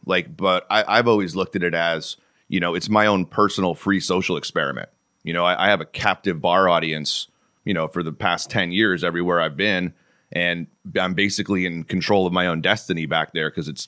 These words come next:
they're my restaurants. So, like, I don't wanna say, "How can I fuck with people for my own amusement?" But kind of, right? I mean, you kind of have an audience there.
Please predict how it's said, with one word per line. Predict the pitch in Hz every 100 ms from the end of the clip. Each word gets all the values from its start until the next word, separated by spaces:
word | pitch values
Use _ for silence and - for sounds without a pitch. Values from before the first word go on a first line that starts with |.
| _
they're | 85
my | 80 87 82
restaurants. | 101 120 92 85 78 - _ _ - -
So, | 104 87 76 _ _
like, | 95 82 _ _ _ -
I | 120
don't |
wanna | 113 95
say, | 90
"How | 87
can | 98 85
I | 69 - _
fuck | 92 92 135
with | 135
people | - 143 151 143
for | 143 92
my | 95 95
own | 101
amusement?" | 87 95 110 131 139 -
But | 90 87 85 _ _ _ _ _ _ _ _
kind | 143 190 110
of, | 90 104 -
right? | 110 123 123
I |
mean, | 117 107
you | 98
kind | 117 113
of |
have | 107 107
an | 82
audience | 92 120 101 80 -
there. | 82 80 76